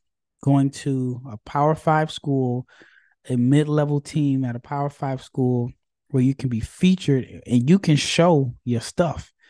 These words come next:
At Kentucky, I think for him, the shooting was gonna be so important because they have so many other guys that have the ball in their hands,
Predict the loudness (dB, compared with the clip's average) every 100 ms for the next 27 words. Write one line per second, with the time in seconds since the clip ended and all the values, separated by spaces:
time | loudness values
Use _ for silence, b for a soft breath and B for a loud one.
0 | b b b b b _ -6 -6 -4 -6
1 | -4 -2 -2 0 -2 0 -2 -8 _ _
2 | _ b b -12 -6 -2 -4 -4 -4 -2
3 | 2 4 4 2 -2 -8 -8 -6 0 4
4 | 4 4 2 0 -2 -4 -4 -2 -2 -4
5 | -8 -6 -6 -4 -4 -2 -4 -4 0 2
6 | 4 4 2 -2 -2 -2 -4 -4 -4 -6
7 | -8 -6 -4 -2 0 2 2 2 0 2
8 | 2 0 -2 -8